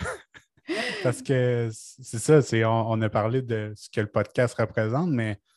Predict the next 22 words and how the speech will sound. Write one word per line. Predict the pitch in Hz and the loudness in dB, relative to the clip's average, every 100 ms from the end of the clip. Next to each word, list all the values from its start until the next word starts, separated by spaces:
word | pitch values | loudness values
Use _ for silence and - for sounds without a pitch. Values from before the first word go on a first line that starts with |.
| _ _ | _ _
de, | - 110 107 104 | -2 0 2 0
de | 104 | -2
notre | 104 107 110 | -4 -4 -4
expérience | 107 - 110 113 120 - | -6 -2 0 0 -2 -4
à | 107 | -6
nous, | 110 127 160 156 _ _ _ - | -4 -2 -2 -4 _ _ _ -10
puis | 117 | -6
de, | 107 107 104 104 104 101 101 101 104 _ _ _ _ _ | -2 0 0 0 -2 -2 -4 -6 -10 _ _ _ _ _
de | 110 | -6
comment | 107 - 113 117 | -2 -2 0 -2
qu'on | 120 110 | -2 -4
s'est | - | -6
connus, | 110 107 104 135 143 | -8 -6 -2 -2 -2
ben, | 117 104 98 101 - _ _ _ _ | -2 -4 -6 -10 -16 _ _ _ _
on | 110 | -6
s'est | 95 - | -4 -4
connus | - 107 110 120 | 0 2 4 4
durant | 113 - 113 107 110 | 2 -2 -2 0 2
la, | 113 104 101 | 2 2 0
la | 98 98 | 0 -4
première, | - - 104 107 107 107 | -4 -6 -2 0 0 0
euh, | 101 101 | 0 -2